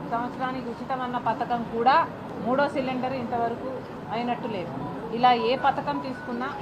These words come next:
అరాకొరాగా సాగుతుంది. అన్నిటికంటే ముఖ్యమైనది విద్యార్థులకి తల్లికి వందనం పథకం కింద ప్రతి ఒక్కరికి పదహైదు వేల రూపాయలు ప్రతి సంవత్సరం ఇస్తామని కూటమి సర్కార్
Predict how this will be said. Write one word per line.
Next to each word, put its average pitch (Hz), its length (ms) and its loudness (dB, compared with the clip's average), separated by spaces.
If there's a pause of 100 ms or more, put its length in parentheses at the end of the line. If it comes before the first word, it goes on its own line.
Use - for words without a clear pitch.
(300)
అరాకొరాగా 247 680 4 (380)
సాగుతుంది. 233 540 0 (420)
అన్నిటికంటే 254 500 0
ముఖ్యమైనది 254 680 -2 (400)
విద్యార్థులకి 277 760 0 (540)
తల్లికి 277 320 0
వందనం 262 380 0
పథకం 233 460 -2
కింద 214 200 2 (360)
ప్రతి 233 280 0
ఒక్కరికి 269 520 0 (380)
పదహైదు 254 360 2
వేల 247 240 2
రూపాయలు 254 400 4 (240)
ప్రతి 226 320 -2
సంవత్సరం 254 400 -4
ఇస్తామని 240 500 -4 (380)
కూటమి 269 280 -2
సర్కార్ 254 440 2